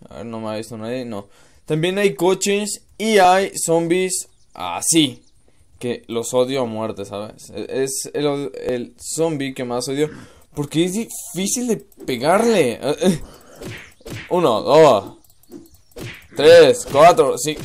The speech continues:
me mordió, me mordió. Como pueden ver, me bajó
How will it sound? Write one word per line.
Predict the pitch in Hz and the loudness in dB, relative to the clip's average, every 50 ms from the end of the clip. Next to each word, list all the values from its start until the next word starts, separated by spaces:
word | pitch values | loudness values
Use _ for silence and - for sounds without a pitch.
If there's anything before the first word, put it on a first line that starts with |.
| - - - - | -16 -18 -18 -12
me | - 120 | -10 -8
mordió, | 123 123 123 123 120 107 101 | -4 -4 -2 0 0 -2 -2
me | 104 113 127 143 160 165 | -2 -2 0 2 2 2
mordió. | 165 170 170 165 151 127 127 110 95 110 - | 4 2 2 2 2 0 -2 -2 -2 -4 -4
Como | 147 143 143 131 | -6 -6 0 2
pueden | 156 156 156 156 | 2 2 4 8
ver, | 160 160 170 165 - 123 | 10 10 10 10 8 4
me | 120 113 | -2 -4
bajó | 107 101 - - 139 151 160 170 180 - - | -4 -6 -4 2 6 8 8 8 8 6 2